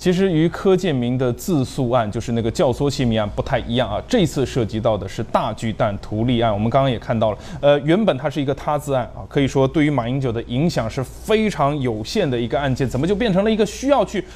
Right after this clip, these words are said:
传唤马英九你亲自过来说清楚的案子呢？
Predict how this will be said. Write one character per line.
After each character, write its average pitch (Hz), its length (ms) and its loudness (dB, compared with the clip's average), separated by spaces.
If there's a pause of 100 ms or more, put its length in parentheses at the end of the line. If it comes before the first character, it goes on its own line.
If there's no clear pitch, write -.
(160)
传 180 340 4
唤 196 160 2
马 131 220 -6
英 170 80 0
九 147 100 -4
你 117 120 -4
亲 220 340 0
自 147 220 -2
过 139 240 0
来 120 120 0
说 170 220 0
清 185 180 -4
楚 135 140 -6
的 - 80 -6
案 - 160 -2
子 113 80 -4
呢？ 107 160 -6